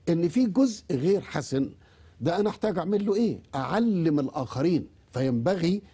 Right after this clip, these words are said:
إن، إننا نتعلم، ها، كيف يكون الحدود اللي أنا بتنبأ بيها. كيف يكون الحدود اللي أنا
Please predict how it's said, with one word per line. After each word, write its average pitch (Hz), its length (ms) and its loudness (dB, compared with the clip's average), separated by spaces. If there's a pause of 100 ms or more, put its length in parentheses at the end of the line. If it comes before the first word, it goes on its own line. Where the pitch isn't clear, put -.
(300)
إن، 147 300 4
إننا 143 580 0
نتعلم، 139 1000 0 (240)
ها، 143 280 0 (300)
كيف 233 240 2
يكون 196 340 0
الحدود 165 760 -2
اللي 135 200 0
أنا 151 220 0
بتنبأ 127 500 -4
بيها. 87 220 -16 (500)
كيف 214 200 0
يكون 190 300 0
الحدود 160 640 -2
اللي 135 180 2
أنا 160 380 0